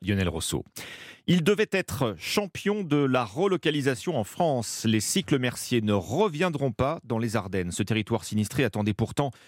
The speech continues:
euh, cette usine de vélos Mercier, marque culte associée aux grandes heures de Raymond Poulidor. Cinq cents, cinq cent mille vélos par an, euh, deux cent soixante-dix emplois.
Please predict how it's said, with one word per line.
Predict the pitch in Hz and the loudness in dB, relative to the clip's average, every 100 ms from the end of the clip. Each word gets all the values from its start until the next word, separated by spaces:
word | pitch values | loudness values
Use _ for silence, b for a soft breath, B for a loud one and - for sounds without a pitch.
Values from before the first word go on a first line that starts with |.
| B - | B -4
euh, | |
cette | 92 - 104 117 | -2 0 -2 0
usine | 120 240 208 110 | 2 2 2 2
de | 98 | 2
vélos | 104 110 | 2 2
Mercier, | 113 117 - 226 | 2 -2 -4 -4
marque | 160 107 - 104 | -2 -4 -6 -6
culte | - 180 160 214 90 B B | -2 -2 0 -2 -2 B B
associée | - 101 123 110 143 | -4 -2 -2 -2 0
aux | 117 | 0
grandes | 98 131 120 127 | 0 0 2 2
heures | 135 101 | 0 0
de | 101 | -2
Raymond | 113 117 | 0 0
Poulidor. | 104 120 120 180 214 202 | 2 2 2 2 0 -4
Cinq | - 196 180 | 0 0 0
cents, | - 156 - 120 - | 0 -4 -4 -6 -2
cinq | - 151 | 0 2
cent | 151 | 0
mille | 156 139 | 0 2
vélos | 135 131 | 4 2
par | 170 156 | 2 0
an, | 180 240 B B B | 0 0 B B B
euh, | 90 | -2
deux | 92 156 196 | 2 2 2
cent | - 196 | -2 -4
soixante-dix | 160 139 - 139 123 127 | -2 -2 0 -2 0 2
emplois. | 139 127 147 165 214 | 0 -2 0 0 0